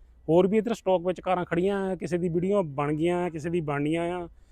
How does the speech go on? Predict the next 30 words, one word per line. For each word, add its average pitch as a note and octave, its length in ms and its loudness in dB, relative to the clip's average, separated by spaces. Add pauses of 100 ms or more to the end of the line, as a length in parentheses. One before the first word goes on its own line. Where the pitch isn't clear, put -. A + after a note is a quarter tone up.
(200)
ਕਿਸੇ E3+ 220 0
ਦੀ F3+ 100 2
ਆਪਾਂ F3 200 0
ਪਾਤੀਆਂ F3 720 -2
ਆ। F#3 60 -2
ਜਿਹੜੀਆਂ E3+ 240 0
ਤੁਹਾਨੂੰ F3+ 360 -2 (480)
ਵੀਡੀਓ E3+ 300 4
ਵਿੱਚ G3 160 0
ਦਿਖ D3+ 280 0
ਰਹੀਆਂ G3 240 2
ਕਾਰਾਂ, F3+ 280 0
ਤੁਸੀਂ E3 200 -6
ਇਕੱਲੀ E3+ 260 -2
ਇਕੱਲੀ F3+ 200 0
ਕਲਿੱਕ - 240 -2
ਕਰਕੇ F3 260 2
YouTube E3+ 380 2
ਦੇ F#3 100 -4
ਉੱਤੇ F#3 160 -2
ਵੀਡੀਓ E3 320 0
ਮੇਰੀਆਂ F#3 360 -4 (380)
ਬਣੀਆਂ D#3 300 2
ਹੋਈਆਂ F3+ 360 2
ਆ, F3+ 40 0
ਜਾ D#3+ 200 2
ਕੇ E3 140 -4
ਤੁਸੀਂ D#3+ 220 -6
ਕਲਿੱਕ D#3 280 -6
ਕਰਕੇ E3 360 -4